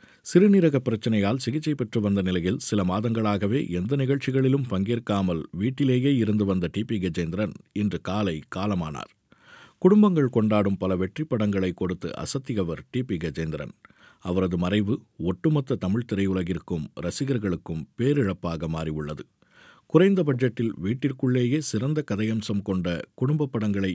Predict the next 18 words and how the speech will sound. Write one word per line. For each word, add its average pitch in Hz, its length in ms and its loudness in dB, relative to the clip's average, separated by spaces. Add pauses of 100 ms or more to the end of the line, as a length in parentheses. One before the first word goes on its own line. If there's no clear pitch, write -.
இயக்கி 101 260 -4
வந்த 92 260 -2 (220)
இயக்குனர் 101 520 -2
விசுவிடம் 113 640 -2
உதவி 131 320 -2
இயக்குனராக 101 680 -2
பணியாற்றி 95 420 -4
வந்த 87 220 -2
நிலையில், 82 400 -4 (500)
தனது 143 320 2
குருநாதர் 135 520 0
விசுவை 139 380 -2
வைத்தே 95 420 -2 (240)
ஆயிரத்து 139 500 -2
தொள்ளாயிரத்து 98 560 -2
எண்பத்தி 101 380 -4
எட்டாம் 104 380 -2
ஆண்டு 85 280 -4